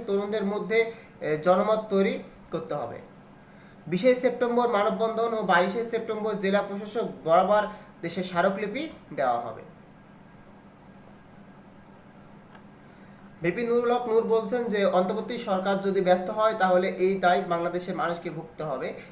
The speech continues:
আর অন্তর্বর্তী সরকারকে যদি আপনারা সফলতা এবং মানে সাকসেস হয় সে, তাকে তাহলে জনগণকে সহায়তা করতে হবে। দর্শক, এই ভিপি নুরুল হকের নূর যে মন্তব্যটি করেছে, এই মন্তব্যের সাথে আপনারা কি একমত? অবশ্যই আপনারা কমেন্ট বক্সে কমেন্ট করে আমাদেরকে জানিয়ে দিবেন।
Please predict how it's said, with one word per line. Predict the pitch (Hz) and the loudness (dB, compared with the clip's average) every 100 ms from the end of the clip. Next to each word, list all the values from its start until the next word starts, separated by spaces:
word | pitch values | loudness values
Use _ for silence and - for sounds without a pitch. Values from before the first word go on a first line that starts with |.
| - | -8
আর | - 139 135 | 0 2 2
অন্তর্বর্তী | 170 190 208 220 220 | 0 0 -2 -2 -2
সরকারকে | 202 185 196 190 196 | -2 0 0 -2 -2
যদি | 185 185 | -2 0
আপনারা | 180 185 185 | 0 2 0
সফলতা | 190 185 190 185 185 190 | 0 -4 0 0 2 4
এবং | 175 170 165 160 - | 2 2 -6 -8 -12
মানে | - 147 147 143 143 - - - - | -2 0 0 -4 -6 -14 -20 -20 -4
সাকসেস | 190 185 247 226 | 0 0 -2 -2
হয় | 196 190 | 0 0
সে, | 196 214 - | 0 -6 -6
তাকে | 180 190 | -6 -4
তাহলে | 190 190 190 | -2 0 2
জনগণকে | 185 175 175 180 175 196 | 0 0 2 0 0 -6
সহায়তা | 170 160 160 | -4 -4 -4
করতে | 151 143 127 | -6 -8 -10
হবে। | 117 - - - | -10 -14 -10 -2
দর্শক, | 202 262 254 - | 0 0 -2 -2
এই | 208 | -2
ভিপি | 190 190 190 | 0 -2 0
নুরুল | 190 196 190 | 0 0 0
হকের | 185 180 185 | 0 -2 -2
নূর | 180 180 180 180 - - - | 0 2 0 -2 -10 -16 -8
যে | 165 | -4
মন্তব্যটি | 175 170 196 214 226 | -2 -4 -6 -4 -4
করেছে, | 208 220 208 | -2 -4 -2
এই | 185 | -2
মন্তব্যের | 175 180 180 190 | -2 -2 -4 -4
সাথে | 190 175 | -4 -4
আপনারা | 160 160 160 160 160 | -4 -4 -2 -4 -6
কি | 160 | -6
একমত? | 156 165 151 139 | -6 -4 -4 -4
অবশ্যই | 135 135 160 | -6 -6 -8
আপনারা | 160 156 | -8 -8
কমেন্ট | 160 160 156 | -6 -6 -6
বক্সে | 151 - | -10 -8
কমেন্ট | 156 156 151 | -8 -6 -6
করে | - | -6
আমাদেরকে | 226 165 - - | -4 -6 -8 -12
জানিয়ে | 113 120 - | -12 -14 -16
দিবেন। | - - | -18 -20